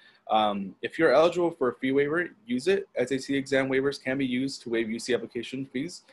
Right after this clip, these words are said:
and other selected campuses. Uh, save slash archive your registration confirmation. And if your exam is canceled because of covid, some, you know, sometimes they're closing down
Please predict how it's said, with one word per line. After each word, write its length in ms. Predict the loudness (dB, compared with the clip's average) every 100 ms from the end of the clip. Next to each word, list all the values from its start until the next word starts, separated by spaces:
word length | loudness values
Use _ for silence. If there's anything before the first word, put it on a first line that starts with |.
| -14 -8
and 140 | -4
other 200 | 0 0
selected 440 | 0 0 0 -2 -8
campuses. 560 | -8 -8 -10 -12 -12 _ _ _ _ _ 0
Uh, 320 | 4 4 2 -4 _ _ _ _
save 400 | 0 4 4 2
slash 300 | 0 2 2 4
archive 460 | 2 2 0 0 0
your 140 | 0
registration 520 | 0 -2 -6 -6 -4
confirmation. 580 | -2 -2 -2 -6 -6 -8 -8 0
And 340 | 2 2 0 -2
if 220 | -2 2
your 80 | 2
exam 380 | 2 0 -2 -4
is 80 | -4
canceled 380 | -4 -2 -4
because 260 | -4 -4 -4
of 80 | -2
covid, 320 | -2 -2 -4
some, 200 | -6 -6 -4
you 60 |
know, 140 | -4 -4
sometimes 560 | -8 -6 -6 -6 -12 -20 -14 -8
they're 80 | -4
closing 320 | -2 -2 -2
down 160 | -4